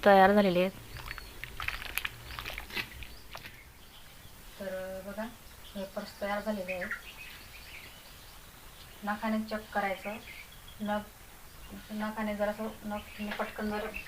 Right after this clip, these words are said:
दाबलं गेलं तर समजून घ्यायचं की वेफर्स तयार झालेले आहेत.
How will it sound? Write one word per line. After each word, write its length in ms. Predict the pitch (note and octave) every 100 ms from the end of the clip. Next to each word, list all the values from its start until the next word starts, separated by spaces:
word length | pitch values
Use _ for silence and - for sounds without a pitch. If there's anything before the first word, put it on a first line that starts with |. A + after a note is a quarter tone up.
| - - - - - - - - -
दाबलं 400 | G#3 G3 G3+ G#3
गेलं 220 | A3 G#3+ G#3+ - - - - - - - - - - - - - - -
तर 120 | F#3+
समजून 420 | - G3+ G3 G#3+
घ्यायचं 300 | G#3+ G3 F3+
की 200 | F3 F#3+
वेफर्स 880 | A#3 - G3 - F3 - - - -
तयार 240 | F#3 F#3
झालेले 280 | G3+ G3 F3
आहेत. 120 | F3+